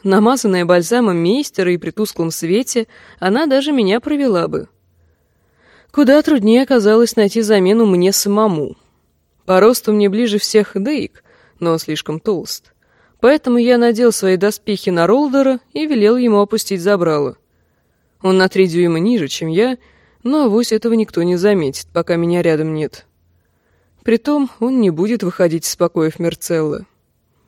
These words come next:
Нам нужно всего несколько дней.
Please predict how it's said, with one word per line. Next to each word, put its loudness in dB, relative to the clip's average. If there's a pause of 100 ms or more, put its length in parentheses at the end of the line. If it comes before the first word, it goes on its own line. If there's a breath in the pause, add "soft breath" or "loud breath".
(720)
Нам -2
нужно -2
всего -8
несколько -6
дней. -8